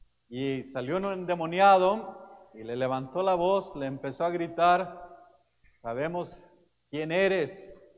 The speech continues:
has venido a destruirnos, eres el Santo de Dios". Y Jesús simplemente no entra en conflicto, no dice más que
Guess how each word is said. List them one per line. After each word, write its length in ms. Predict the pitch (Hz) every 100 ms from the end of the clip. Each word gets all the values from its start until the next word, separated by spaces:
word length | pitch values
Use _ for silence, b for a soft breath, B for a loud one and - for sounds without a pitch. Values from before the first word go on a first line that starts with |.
| -
has 160 | 143 147
venido 460 | 160 165 165 160
a 60 | 151
destruirnos, 1000 | 147 151 139 143 185 190 175 139 123 127
eres 300 | 139 139 151
el 160 | 151 139
Santo 480 | - 170 165 143 147
de 100 | 147
Dios". 560 | 151 180 165 - - - _ _ _ _ _ _ _ _ _ _ _
Y 100 | 151
Jesús 360 | 170 247 247
simplemente 1000 | 220 196 196 180 196 202 - 202 208 170 135
no 180 | 147
entra 220 | 165 156 165
en 100 | 147
conflicto, 800 | 143 135 180 196 190 196 185
no 220 | 185 151 151
dice 360 | 160 160 165
más 320 | 151 143 139
que 560 | - 135 135 131 - -